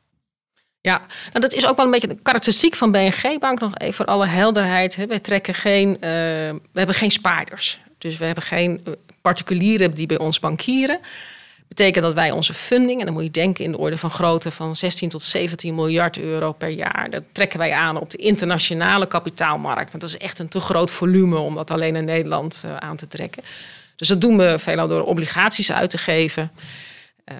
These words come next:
ja, wat zijn dat partijen? Ja, dat gaat van, eh, hè, dat zijn partijen in, in Azië, in Amerika, in, in eigenlijk echt mondiaal.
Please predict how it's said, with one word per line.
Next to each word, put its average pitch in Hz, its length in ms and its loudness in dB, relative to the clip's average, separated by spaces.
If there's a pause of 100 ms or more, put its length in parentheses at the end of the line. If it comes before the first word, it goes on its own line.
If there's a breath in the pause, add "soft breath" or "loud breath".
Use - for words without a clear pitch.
ja, - 240 -4
wat 185 160 0
zijn 220 240 2
dat 190 200 -2
partijen? 151 520 -2
Ja, 160 140 -4
dat 165 160 -2
gaat 180 300 -4
van, 170 300 0
eh, 160 100 -10 (260)
hè, 185 180 -12
dat 190 160 -10
zijn 170 340 -2
partijen 170 560 0
in, 165 280 -4
in 165 220 -8
Azië, 180 760 2
in 170 100 -2
Amerika, 175 880 -2
in, 160 220 -6
in 165 400 -8
eigenlijk 175 420 -8 (160)
echt - 240 -2
mondiaal. 190 720 0